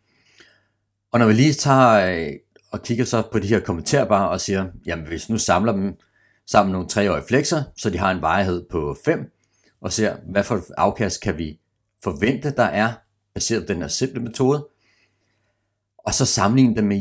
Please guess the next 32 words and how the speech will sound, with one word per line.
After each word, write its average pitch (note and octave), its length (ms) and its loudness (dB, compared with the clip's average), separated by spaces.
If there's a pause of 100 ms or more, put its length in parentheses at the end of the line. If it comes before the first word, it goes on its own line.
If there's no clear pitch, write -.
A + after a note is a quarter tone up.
(120)
yielden A2+ 420 0
på G2 100 -6
en F2 120 -6
femårig F#2 320 -2
flexer. E2 380 -8
Fordi - 120 -8
at F2+ 60 -2
tage A#2+ 160 2
yielden A#2+ 340 2
på G2+ 80 -6
en F#2 100 -4
femårig F#2 320 -2
flexer, C3+ 240 -2
det - 400 -14
er A2 40 2
jo G#2+ 60 6
lidt G#2 200 2
nogenlunde G2+ 420 4
det F#2+ 100 0
samme F2+ 260 0
som F2+ 180 -6
at - 80 -8
antage, F2+ 480 -4 (300)
at F2+ 120 -6
vi F2 40 -4
har F2+ 140 0
sådan F2 220 -6
en F2 100 -10 (140)
gradvis F#2+ 680 0
pull G2 160 -6
to - 140 -8
par F#2 400 -4